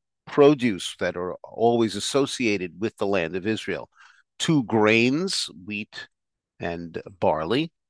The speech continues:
uh, and five, uh, additional fruits, uh,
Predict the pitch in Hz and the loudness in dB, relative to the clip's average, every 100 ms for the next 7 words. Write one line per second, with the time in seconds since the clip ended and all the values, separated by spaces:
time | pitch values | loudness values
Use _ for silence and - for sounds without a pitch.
0 | _ - _ - 92 92 92 - 113 104 | _ -20 _ -4 0 0 0 -2 0 2
1 | 101 101 98 - - - 135 131 123 113 | 0 -2 -6 -10 -12 -2 4 6 6 4
2 | 113 - - _ _ _ _ 107 95 101 | 0 -8 -20 _ _ _ _ -12 -8 -8
3 | 92 101 - 95 92 98 - - - 190 | -6 -6 -6 -4 -2 -4 -6 -6 6 6
4 | 131 - - - _ _ _ _ - - | 6 2 -2 -4 _ _ _ _ -16 -14